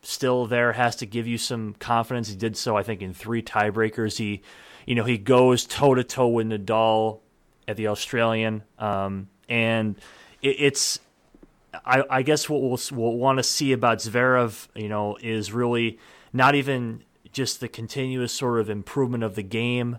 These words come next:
Um, wanna see kind of how he ends up scheduling. I think that's been a huge thing with younger players on tour recently. Dominic Thiem being, you know, a great example of that. I mean, what does,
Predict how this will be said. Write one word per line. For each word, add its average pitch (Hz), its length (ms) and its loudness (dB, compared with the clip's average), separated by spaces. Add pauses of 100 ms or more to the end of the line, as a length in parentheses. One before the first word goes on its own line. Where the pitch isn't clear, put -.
(120)
Um, 101 500 -2 (300)
wanna 120 220 2
see 123 260 -2
kind 113 280 -2
of 98 80 -8
how 117 340 2
he 113 240 -4
ends 107 220 -4
up 107 160 -4
scheduling. 131 840 -2
I 107 80 -2
think 110 200 -6
that's 107 220 -6
been 107 140 -6
a 98 40 -8
huge 123 480 -6
thing 113 360 -4
with 101 280 -2
younger 107 460 -2
players 110 560 -2
on 101 220 -6
tour 117 360 -4
recently. 107 760 -6 (380)
Dominic 110 380 2
Thiem 110 320 -6
being, 104 340 -6
you 101 80 -6
know, 95 120 -4
a 98 60 -4
great 107 340 -4
example 107 500 -6
of 104 60 -4
that. 104 180 -2
I 98 60 -6
mean, 98 280 -8
what 117 360 -6
does, 120 360 0